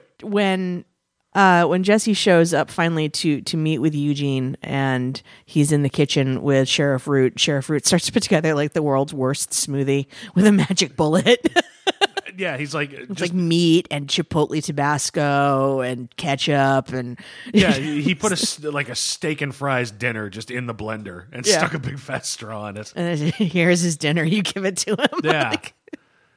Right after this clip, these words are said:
Speaker 2: <laughs> Yeah, it's, uh, just loaded with the, the kind of humor that,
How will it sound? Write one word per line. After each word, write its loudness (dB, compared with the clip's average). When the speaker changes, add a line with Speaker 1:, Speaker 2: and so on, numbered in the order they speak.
Speaker 2:
<laughs> 2
Yeah, -4
it's, -12
uh, -10
just -10
loaded 0
with -6
the, -6
the -12
kind -6
of -6
humor -2
that, -10